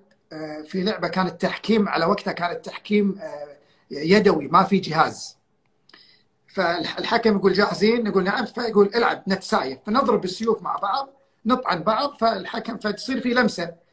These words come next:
اللي يشوفونها أربع قضاة مع الحكم. فكنت أنا أهجم، ألمس وأرجع، وبعدين يلمسني الثاني، فتنحسب النقطة علي،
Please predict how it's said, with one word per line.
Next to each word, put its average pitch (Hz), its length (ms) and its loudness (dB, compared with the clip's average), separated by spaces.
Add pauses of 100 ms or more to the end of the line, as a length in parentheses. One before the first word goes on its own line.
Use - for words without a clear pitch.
(240)
اللي 180 120 2
يشوفونها 254 420 2
أربع 202 580 0
قضاة 202 440 -4
مع 180 160 -6
الحكم. 139 400 -14 (800)
فكنت 233 320 -2
أنا 277 340 0
أهجم، 190 380 -2
ألمس 269 640 -4 (280)
وأرجع، 214 520 -4 (140)
وبعدين 190 480 0
يلمسني 247 360 2
الثاني، 190 360 0
فتنحسب 196 480 -6
النقطة 190 300 -2
علي، 135 300 -4